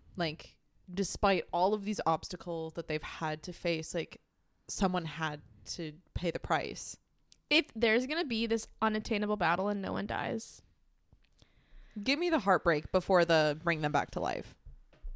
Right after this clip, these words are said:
Speaker 1: personally.
Speaker 2: Don't bring it back.
Speaker 1: Yeah.
Speaker 2: Let 'em die.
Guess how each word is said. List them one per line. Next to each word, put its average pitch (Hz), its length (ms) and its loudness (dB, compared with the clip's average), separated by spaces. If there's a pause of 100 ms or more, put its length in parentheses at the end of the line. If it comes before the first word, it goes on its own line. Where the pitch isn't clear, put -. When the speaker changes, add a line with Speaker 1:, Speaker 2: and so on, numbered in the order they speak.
(460)
Speaker 1:
personally. - 460 -4
Speaker 2:
Don't 226 200 -2
bring 208 140 -6
it - 100 -8
back. - 420 -6 (760)
Speaker 1:
Yeah. 349 100 2 (720)
Speaker 2:
Let 240 220 10
'em 226 160 6
die. 214 420 2